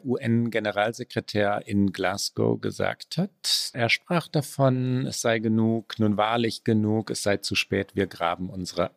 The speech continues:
eigenen Gräber. Hier kommt der Generalsekretär der uno.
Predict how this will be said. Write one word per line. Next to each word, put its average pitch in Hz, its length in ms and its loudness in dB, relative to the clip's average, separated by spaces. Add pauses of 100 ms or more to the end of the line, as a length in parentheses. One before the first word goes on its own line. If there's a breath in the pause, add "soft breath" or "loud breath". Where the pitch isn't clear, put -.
eigenen 85 640 -2
Gräber. - 540 -8
Hier 90 240 -4
kommt - 300 -4
der 92 100 0
Generalsekretär 82 840 -4
der 80 160 -2
uno. 120 260 6